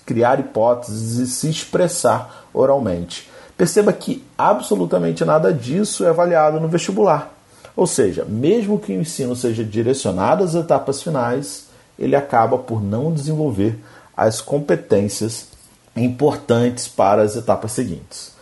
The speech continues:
Por isso, ah, ganha força a ideia de um ensino por competências. Mas, como sabemos, em educação, principalmente, ideias por si só não melhoram o ensino, não melhoram nada.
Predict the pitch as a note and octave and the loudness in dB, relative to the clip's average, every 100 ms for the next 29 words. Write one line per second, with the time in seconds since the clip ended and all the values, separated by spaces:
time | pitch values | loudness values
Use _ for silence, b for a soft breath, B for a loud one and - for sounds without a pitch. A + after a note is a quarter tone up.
0 | B B B - B3 F#3+ F3+ - - - | B B B -4 0 2 2 0 -6 -10
1 | _ b b b b _ _ _ - D3+ | _ b b b b _ _ _ -4 0
2 | D3+ D#3 D#3 E3 F3 D#3+ D#3+ - F#3 G#3 | 2 2 0 0 0 2 0 0 0 0
3 | - - G#2 C#3+ D3 D#3+ E3+ D3+ G3 G3 | -2 0 2 2 2 2 2 -2 -2 -2
4 | - F3+ F3 E3+ - F3+ - - A#2+ A#2+ | -4 -2 -2 -4 -4 -4 -4 -6 -4 0
5 | C3+ C3 E2 D#2+ - - - - A#2 G#2+ | -2 0 -4 -4 -8 -12 -14 -6 -4 -2
6 | - E2+ - D3 D#3 E3 A#2+ - - F2 | -4 -4 -2 0 0 -2 -4 -6 -8 -8
7 | F2+ G2+ G#2+ G#2 - F3+ F#3+ - F3 D3 | -6 -4 0 0 2 0 0 -2 -2 0
8 | C#3+ C#3+ D#3+ B2+ C3 C#3 - B2 - C#3 | -2 -2 2 4 4 0 -4 -6 -6 -8
9 | - G#2 G2+ B B - G#2 G#2 A2 A#2+ | -2 -2 -2 B B -8 -4 -2 2 2
10 | C#3 A2 F#2 F#2+ F#2+ A2+ B B - G2+ | 4 2 4 2 0 -6 B B -8 -6
11 | A2 - E2+ F#2 F#2+ E2+ F2+ F2 G2 B2 | -6 -6 -6 -6 -6 -4 0 0 0 -2
12 | A#2 F#2 D#2 C#2 | 0 2 0 -4